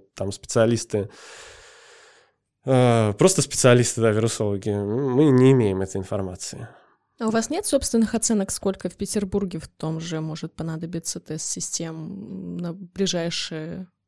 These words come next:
Speaker 2: сколько там, недель, две-три, месяц, два?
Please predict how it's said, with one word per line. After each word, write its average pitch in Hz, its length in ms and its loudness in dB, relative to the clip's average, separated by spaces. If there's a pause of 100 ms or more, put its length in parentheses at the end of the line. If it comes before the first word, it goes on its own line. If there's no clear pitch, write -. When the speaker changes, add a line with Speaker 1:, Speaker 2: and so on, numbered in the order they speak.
(160)
Speaker 2:
сколько - 340 -14
там, 170 160 -6
недель, 170 520 -2 (260)
две-три, 185 960 -8 (220)
месяц, 185 720 -8
два? 190 320 -8